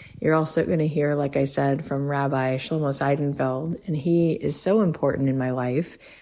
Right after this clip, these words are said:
My husband and I actually met in his living room. He was giving a, a class on the Bible and all the mystical ideas of the Bible. And he used to give that class for years in his living room, and that's where I met my husband. And then he married my husband and I.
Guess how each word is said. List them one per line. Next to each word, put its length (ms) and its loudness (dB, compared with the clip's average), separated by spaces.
My 100 0
husband 400 2
and 80 2
I 120 2
actually 440 0
met 540 0
in 120 2
his 180 2
living 280 0
room. 320 0
He 140 -2
was 120 -2
giving 300 0
a, 160 -4
a 60 -4
class 520 -2
on 120 -2
the 60 -2
Bible 500 0
and 120 0
all 140 -6
the 80 -2
mystical 460 0
ideas 400 2
of 80 -2
the 60 -2
Bible. 500 -2
And 220 0
he 80 0
used 200 0
to 60 0
give 160 0
that 180 -2
class 280 -2
for 140 -2
years 480 2
in 100 2
his 140 -2
living 200 0
room, 220 -2
and 140 -2
that's 200 -2
where 100 -2
I 40 -2
met 180 -4
my 80 -4
husband. 540 -4
And 180 2
then 460 2
he 120 2
married 500 4
my 140 0
husband 280 -2
and 100 -2
I. 240 -2